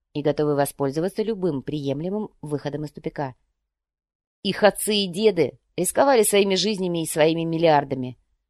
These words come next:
«Значит, их отцам и дедам этот выход из тупика казался приемлемым?» хладнокровно ответил Щеглов. «Я с тобой не согласен», — после паузы заявил Мёртвый.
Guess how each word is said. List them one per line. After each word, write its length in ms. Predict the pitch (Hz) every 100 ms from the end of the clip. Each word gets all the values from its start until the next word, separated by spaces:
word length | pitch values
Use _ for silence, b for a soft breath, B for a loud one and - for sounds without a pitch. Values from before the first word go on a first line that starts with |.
| _ _ _ -
«Значит, 520 | 143 139 131 131 -
их 120 | 123
отцам 380 | 127 - 131 131
и 40 | 127
дедам 380 | 143 180 240 -
этот 260 | 135 135
выход 240 | 143 143 139
из 80 | -
тупика 360 | 127 131 156
казался 400 | 165 208 147 -
приемлемым?» 640 | - 117 110 131 160 185 175 _ _ _ _ _ _ _ -
хладнокровно 600 | 165 160 160 196 208 170
ответил 340 | 147 151 151
Щеглов. 480 | 143 170 156 143 - _ _ _ _ _ _ _ _ _ _ _ _ _
«Я 300 | - - 233
с 40 |
тобой 280 | - 214 220
не 100 | 214
согласен», — 720 | 202 208 190 165 - 147 139 _ _ _ _
после 260 | 143 - 147
паузы 380 | 151 196 185 151
заявил 360 | 151 147 147
Мёртвый. 460 | 147 135 131 127